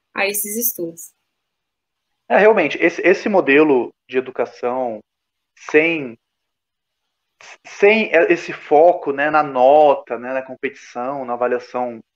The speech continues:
Speaker 2: por, do aluno, dessa maneira mais competitiva, né, o, um melhor, o melhor, qual que é o melhor, qual que é o pior,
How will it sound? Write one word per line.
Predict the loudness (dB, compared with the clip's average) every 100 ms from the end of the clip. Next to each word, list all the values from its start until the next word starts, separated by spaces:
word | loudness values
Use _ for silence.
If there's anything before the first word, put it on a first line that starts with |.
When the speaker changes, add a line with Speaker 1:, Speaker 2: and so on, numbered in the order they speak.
| _ _ _
Speaker 2:
por, | 0 2 2 -2 _ _ _ _ -6
do | 2 4
aluno, | 4 0 -2 -6 -14 _ _ _
dessa | 2 2 0
maneira | -2 0 2 2 0 -2 -14 _ _ _ _
mais | 0 2 2 0
competitiva, | -6 -6 -6 -6 -10 -12 -10 -4 -4 -2 -2
né, | 0
o, | 0 -2 -6
um | -8
melhor, | -6 -2 2 2
o | 0
melhor, | -2 0 4 4 2
qual | -2
que | -2
é |
o | -8
melhor, | -4 0 2 0
qual | -4
que | -12
é |
o | -14
pior, | -6 -2 -2